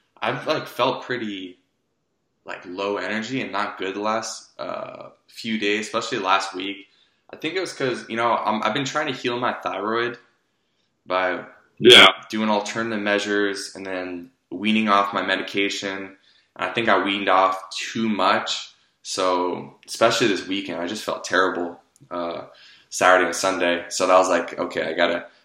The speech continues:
Speaker 1: I think part of it is just, like, I c-, my body can't help but just be stressed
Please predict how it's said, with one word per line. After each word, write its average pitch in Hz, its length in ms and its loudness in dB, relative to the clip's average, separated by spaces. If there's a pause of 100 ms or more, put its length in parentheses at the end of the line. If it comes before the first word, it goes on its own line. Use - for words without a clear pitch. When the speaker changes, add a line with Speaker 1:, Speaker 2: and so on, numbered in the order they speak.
Speaker 1:
I 101 80 4
think 147 340 0
part 104 200 6
of 123 100 4
it 147 140 4
is 101 220 -2
just, 95 240 -6
like, 87 280 -8 (600)
I 110 120 2
c-, - 180 -8
my 107 200 6
body 104 260 4
can't 110 240 -4
help - 520 0
but 113 160 -4
just - 240 -4
be 90 120 -6
stressed - 760 -2